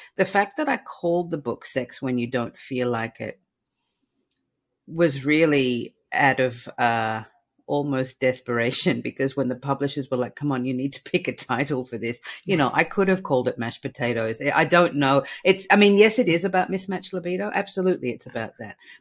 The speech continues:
But it's actually almost, it is a manifesto of what I think is the next phase of a sexual revolution that may have been too political for some people, that may have been too challenging for some people. So Sex When You Don't Feel Like It,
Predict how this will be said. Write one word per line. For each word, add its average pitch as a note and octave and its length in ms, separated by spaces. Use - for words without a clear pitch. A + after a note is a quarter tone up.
But F#3+ 100
it's F#3+ 180
actually F#3 500
almost, D3+ 420
it D3+ 140
is F3+ 160
a E3 80
manifesto C#3 920
of B2+ 360
what C#3 200
I B2 140
think A#2+ 300
is B2 460
the C3+ 60
next - 640
phase A2+ 440
of A2+ 120
a A2+ 40
sexual A2+ 460
revolution A2+ 800
that D3 200
may C3 200
have B2 240
been B2+ 180
too B2 220
political A2+ 560
for B2 120
some A2+ 240
people, - 320
that A#2 180
may B2 160
have A#2 220
been A#2+ 240
too A#2 480
challenging D3+ 680
for B2+ 160
some A2+ 260
people. B2+ 340
So C3 180
Sex A3 340
When D3 140
You B2 80
Don't A#2+ 260
Feel A#2 220
Like A#2 280
It, A#2 140